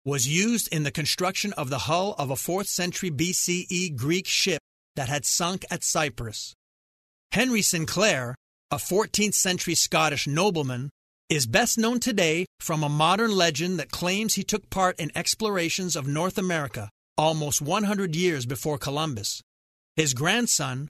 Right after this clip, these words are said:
William Sinclair, is the builder of Roslin Chapel near Edinburgh, Scotland.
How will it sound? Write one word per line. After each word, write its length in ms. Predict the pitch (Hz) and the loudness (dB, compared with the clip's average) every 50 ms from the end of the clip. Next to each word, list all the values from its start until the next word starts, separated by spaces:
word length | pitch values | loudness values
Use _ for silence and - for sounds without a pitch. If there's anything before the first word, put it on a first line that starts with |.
| - _ _ _ _ | -12 _ _ _ _
William 420 | - 131 131 185 247 233 196 165 147 | -4 0 4 4 6 6 4 2 2
Sinclair, 640 | - - 151 139 - - 135 127 120 120 117 131 151 - _ _ _ _ _ - | 0 0 -2 -2 -4 -4 -4 -4 -4 -4 -6 -8 -10 -12 _ _ _ _ _ -2
is 160 | 170 170 151 | 0 0 2
the 80 | 185 170 | 0 0
builder 520 | 135 123 170 170 170 165 165 175 190 - - - | 0 0 0 0 0 0 0 0 -2 -2 -2 0
of 280 | 143 147 160 165 156 | 2 2 2 0 -2
Roslin 520 | 127 135 139 143 151 151 135 160 180 185 175 | -4 -2 -2 0 0 0 0 0 0 0 0
Chapel 520 | - - 196 202 202 - - 123 104 107 - _ _ _ _ | 2 2 2 2 2 0 -4 -6 -8 -8 -12 _ _ _ _
near 300 | - 147 165 170 170 - - | -2 0 0 0 0 0 2
Edinburgh, 680 | 214 220 220 214 190 165 139 147 147 147 147 151 156 - _ - | 2 2 2 2 2 0 0 2 0 0 0 -2 -4 -6 _ -8
Scotland. 720 | - - - 170 170 - - 143 135 120 107 95 98 | -6 -4 0 2 2 2 0 -2 -6 -6 -8 -8 -10